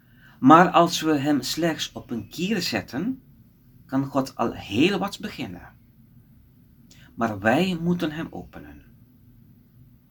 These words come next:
Want wanneer God roept, komt hij niet met alle geweld binnen, zoals de Russen in Oekraïne. God werpt geen barricades omver.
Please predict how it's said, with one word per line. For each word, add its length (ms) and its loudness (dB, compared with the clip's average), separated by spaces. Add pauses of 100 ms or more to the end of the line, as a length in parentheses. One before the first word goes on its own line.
(800)
Want 460 6
wanneer 380 2
God 240 -6
roept, 560 -6 (960)
komt 280 2
hij 160 2
niet 240 2
met 180 -2
alle 220 0
geweld 380 0
binnen, 460 0
zoals 420 -6
de 100 -2
Russen 340 -4
in 200 -6
Oekraïne. 600 -4 (2000)
God 640 -2 (440)
werpt 320 2
geen 260 2
barricades 720 0
omver. 580 -10